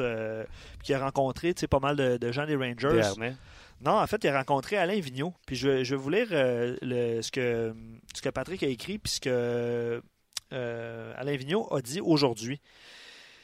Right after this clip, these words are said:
Speaker 1: La transparence de la haute direction des Rangers, perçue positivement par plusieurs observateurs, tu sais, vous vous souvenez de la lettre des Rangers qui avait
Speaker 2: Ouais.
Speaker 1: signifié, euh, à leurs fans qu'ils reconstruisaient, a,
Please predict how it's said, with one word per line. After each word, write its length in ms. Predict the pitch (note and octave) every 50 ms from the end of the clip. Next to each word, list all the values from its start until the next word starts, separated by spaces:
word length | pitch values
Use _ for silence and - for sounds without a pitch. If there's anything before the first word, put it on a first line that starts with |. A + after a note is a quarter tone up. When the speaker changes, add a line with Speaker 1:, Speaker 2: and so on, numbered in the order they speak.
| - - _ _ _ _ _ _ _ _ -
Speaker 1:
La 100 | C#3 C3
transparence 560 | D#3 F3 F#3 F3 - F3 E3 F3 A3 A#3 G3+
de 60 | F#3
la 100 | D3+ D3
haute 140 | E3 G3 F#3+
direction 340 | D3 D3+ C#3+ C#3+ - G#3 G#3
des 140 | F#3+ E3+ D#3
Rangers, 460 | D3 D3 C#3+ C#3 B2 D#3 F3+ G3+ G#3+ G3+ -
perçue 340 | - D3+ - - - - G3+ -
positivement 680 | - A3+ A3 G3+ G3 F3 - D#3+ D3+ D3 E3+ G3+ G3+
par 160 | - C3+ -
plusieurs 480 | - E3 E3+ E3 E3 G3+ G3+ G3+ E3 D#3
observateurs, 720 | C#3 - D3 C3 B2 B2+ B2 A2+ - C3 D#3+ A3 A#3+ A3
tu 120 | - D#3+
sais, 60 | D3+ C#3+
vous 60 | B2+
vous 60 | A#2+
souvenez 280 | A2 - C#3+ D3 F3 G#3
de 60 | G#3
la 80 | F#3 E3
lettre 160 | F3 F#3 E3+
des 120 | E3 D#3
Rangers 400 | D3+ D#3 D3+ D3+ C#3 E3+ F#3 G3+ F#3+ -
qui 100 | - D3
avait 160 | C#3 C3+ C#3 A#2+
Speaker 2:
Ouais. 60 | A#2+
Speaker 1:
signifié, 400 | A#2+ A#2+ C3 - D#3 E3+ F3 E3+
euh, 180 | D#3 C#3 C3 C3+
à 100 | C#3 C3
leurs 220 | C3+ C#3 C3+ - -
fans 240 | - D#3+ E3+ E3+
qu'ils 280 | D#3+ - - C3 B2+ A#2
reconstruisaient, 800 | C3+ B2+ - C#3+ C#3 B2 - - - C3 B2 A#2 A2+ C#3 F3 A3+ - _ - - - - - - - - - - _ -
a, 160 | C3 C3+